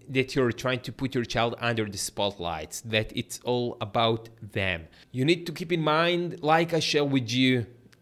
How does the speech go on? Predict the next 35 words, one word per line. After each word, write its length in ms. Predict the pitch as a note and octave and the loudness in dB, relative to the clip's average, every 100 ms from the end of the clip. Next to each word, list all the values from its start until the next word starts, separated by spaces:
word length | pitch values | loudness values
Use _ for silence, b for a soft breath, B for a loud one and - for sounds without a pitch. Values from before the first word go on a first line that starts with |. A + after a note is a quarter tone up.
| _ | _
at 80 | - | 2
the 60 | B2 | 2
beginning, 680 | A2+ G2 C3 E3 B2+ A#2+ A2+ | 2 2 4 6 4 0 2
that 340 | B2 A#2+ - - _ _ _ _ | 4 4 2 -12 _ _ _ _
if 180 | - E3 | -2 2
your 80 | G3 | 0
child 300 | F#3 E3+ E3 | 2 0 -2
feel 400 | - D#3+ D#3 - | -2 0 0 0
under 320 | C#3+ D3 D3+ | 0 2 2
attack 680 | A#2 F#2+ - A#2+ B2+ C3+ - | 2 4 4 8 8 6 2
and 140 | - B2 | -4 -2
it's 300 | - - - - | -4 -4 -8 0
all 340 | D3 D#3 D#3 - | 4 4 4 -2
about 560 | C3 G#2 A#2+ C#3 C#3+ - | -2 4 6 4 2 -6
the 200 | - A2 G2+ - | -4 -2 -2 -4
child, 600 | - A#2 A2 C3 D#3 D3 B B | 0 6 8 8 6 0 B B
they're 180 | A#2+ A2+ | 2 4
going 280 | A2+ E3+ G3 | 4 0 -2
to 100 | A#3 | -6
feel 500 | - - C#3 D3 - | -6 0 2 2 0
a 60 | |
lot 480 | B2 A#2+ G#2 G2 A2 | -2 -2 2 0 0
of 240 | A#2+ - - | -10 -14 -4
pressure. 680 | B2 C3+ D3 - G2+ D#2 D2+ B B | 2 2 2 -2 -4 -6 -10 B B
At 100 | - | -4
the 40 | A2 | 0
moment 300 | A2+ D3 F3 | 2 2 0
that 140 | D#3 | -2
the 100 | C3+ | -4
child 440 | - - C3 C3 A#2+ | -4 0 2 2 -2
feel 380 | - C#3 C#3 - | -4 -2 -4 -6
a 80 | A#2+ | -6
lot 480 | A2+ G#2+ A#2 D#3 F#3 | -4 -2 -2 -2 -2
of 240 | F#3 - | -2 -4
pressure 640 | - A2+ A2 - A2 G2+ | -2 0 0 -2 -2 -2